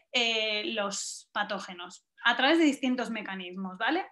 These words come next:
Por ejemplo, a través de la predación. Si un bicho se come a otro, controla la población, ahora veremos un ejemplo, y entonces,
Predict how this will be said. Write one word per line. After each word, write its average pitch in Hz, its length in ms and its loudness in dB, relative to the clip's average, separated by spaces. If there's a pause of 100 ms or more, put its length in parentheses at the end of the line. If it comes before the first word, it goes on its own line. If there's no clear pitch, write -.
Por 233 140 0
ejemplo, 220 560 0
a 208 80 4
través 220 240 2
de 294 80 4
la 262 100 6
predación. 214 720 4
Si 208 920 -4
un 285 520 6
bicho 320 380 8
se 190 120 -6
come 254 260 0
a 277 100 6
otro, 320 440 2
controla 220 480 2
la 196 140 2
población, 226 480 0
ahora 196 180 -2
veremos 208 460 -4
un 202 220 -12
ejemplo, 285 460 4 (480)
y 233 120 -2
entonces, 233 560 2